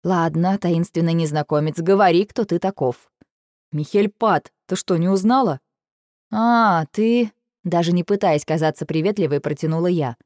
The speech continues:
«Михель Пат — красавец и любимец всей Академии, выпускник Драконовед. Мы пересекались на вечеринках пару раз, но я старалась держаться от него подальше.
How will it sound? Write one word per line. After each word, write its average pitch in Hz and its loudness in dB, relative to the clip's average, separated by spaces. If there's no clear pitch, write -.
«Михель 262 -2
Пат — - -2
красавец 196 0
и 170 0
любимец 175 0
всей 185 0
Академии, 139 -2
выпускник 233 0
Драконовед. 214 0
Мы 247 0
пересекались 240 0
на 220 0
вечеринках 226 -2
пару 151 0
раз, 143 -2
но 185 0
я 196 4
старалась 180 0
держаться 165 0
от 156 -4
него 165 0
подальше. 143 -4